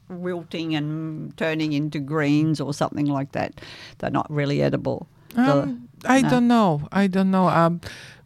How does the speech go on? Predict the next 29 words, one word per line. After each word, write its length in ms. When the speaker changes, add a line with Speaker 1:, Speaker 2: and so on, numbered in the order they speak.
Speaker 2:
probably 480
edible, 580
like, 300
you 80
know, 200
they, 260
they 200
wouldn't 320
poison 420
us, 160
but 320
I 160
can 240
imagine 400
fla-, 300
the 120
flavor 360
is 140
probably 360
not 260
great. 440
Speaker 1:
No, 480
no. 320
So 220
it's 160
probably 260
best 320
to 320
just 320